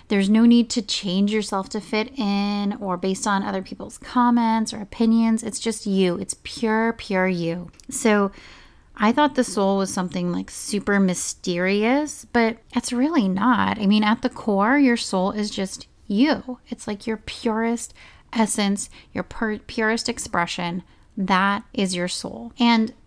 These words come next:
the reason that it's important to live from your soul or to strive to live from your soul is because anytime that we are not living from our soul, from that purest part of us, we're going to start feeling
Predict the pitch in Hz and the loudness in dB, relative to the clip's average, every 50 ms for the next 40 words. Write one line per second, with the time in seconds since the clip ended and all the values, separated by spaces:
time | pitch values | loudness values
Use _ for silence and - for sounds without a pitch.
0 | _ _ - 240 240 233 226 233 254 302 277 - 320 262 226 202 196 190 - - | _ _ -2 0 0 2 4 4 4 4 4 6 6 6 6 4 0 -2 -2 -4
1 | 180 180 - - - 196 196 202 180 175 170 170 185 - - - 202 180 175 170 | -6 -6 -6 -2 -2 0 0 0 -2 -2 -4 -6 -6 -8 -6 -2 -2 -2 0 -2
2 | 170 170 170 - - - - - - - - - - 208 202 196 214 269 302 262 | -2 -4 -6 -8 -10 -14 -20 -20 -20 -20 -12 -6 -2 0 2 4 4 4 4 2
3 | - - - 190 180 175 170 - 170 - - - 170 165 165 175 190 202 190 185 | 0 -2 -2 0 0 0 -2 -4 -6 -6 -6 -6 -4 -4 -2 -2 -2 -2 -2 -4
4 | - - 175 - - - - 175 170 185 208 226 226 - - 220 185 175 170 170 | -4 -6 -8 -8 -8 -6 -4 -2 0 2 2 0 0 -2 -4 -6 -4 -4 -6 -8
5 | - - 165 175 185 190 180 185 - - - 226 240 220 196 196 220 - - - | -8 -10 -8 -8 -8 -8 -10 -10 -10 -6 -4 -2 -2 0 0 -2 -4 -6 -10 -20
6 | - - - - - - 247 220 277 277 254 - - 254 247 240 226 233 - - | -20 -20 -20 -6 -2 -2 -2 0 0 -2 -2 0 0 0 0 0 -2 -6 -8 -2
7 | - 294 302 330 311 - 254 277 262 254 254 247 240 - 202 214 208 202 190 185 | 2 4 4 4 2 2 2 4 6 6 6 6 4 2 0 -2 -2 -2 -2 -2
8 | 185 185 185 180 185 190 190 190 190 208 233 247 254 262 240 220 208 226 240 262 | -2 0 0 0 0 2 2 2 2 2 2 0 0 0 0 0 2 2 4 4
9 | 285 302 311 311 - - _ _ - - - - 208 214 - 202 196 190 190 - | 4 4 2 -2 -8 -18 _ _ -20 -6 0 0 0 2 2 0 0 0 -2 -4
10 | - - 196 180 190 233 302 262 - 262 247 233 - - - - 202 180 190 202 | -4 -2 -2 0 2 0 0 0 2 2 2 2 0 -4 -10 -8 -6 -4 -4 -6
11 | - - - - 180 175 190 196 226 240 269 294 277 - - - - - - - | -8 -8 -8 -6 -4 -4 -4 -2 -2 -2 -2 -2 -4 -8 -14 -18 -20 -20 -20 -20
12 | - - - - - - 214 208 208 208 196 202 247 285 285 - 359 339 - - | -20 -20 -20 -10 -6 -4 -4 -2 0 2 4 6 6 6 4 4 -2 -4 -4 -4
13 | - 226 220 226 220 233 233 - - _ - - 196 214 226 190 170 175 180 202 | -2 -2 0 -2 -2 -6 -8 -14 -20 _ -6 -4 -2 -2 -2 -2 -2 -4 -2 -2
14 | 247 247 | -2 -2